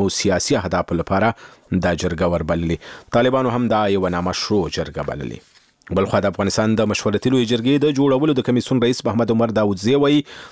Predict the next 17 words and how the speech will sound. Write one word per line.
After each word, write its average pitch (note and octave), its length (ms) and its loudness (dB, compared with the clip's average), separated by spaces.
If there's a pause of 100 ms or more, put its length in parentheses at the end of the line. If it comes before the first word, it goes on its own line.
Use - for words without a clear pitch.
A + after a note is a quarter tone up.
(140)
د - 100 -4
سولې B2+ 240 4
مشورتي B2 440 0
جرګه C3 260 2
کې C#3 140 -2
درې B2+ 200 2
زره B2 140 4
او A2 140 2
دوه B2 160 2
سوه B2 420 2
کسانو A#2+ 460 0 (220)
د G2 120 2 (120)
غړو C3+ 200 4
په - 140 -8
توګه F#2 260 -2
برخه - 300 -4
اخیستې. F#2 300 -4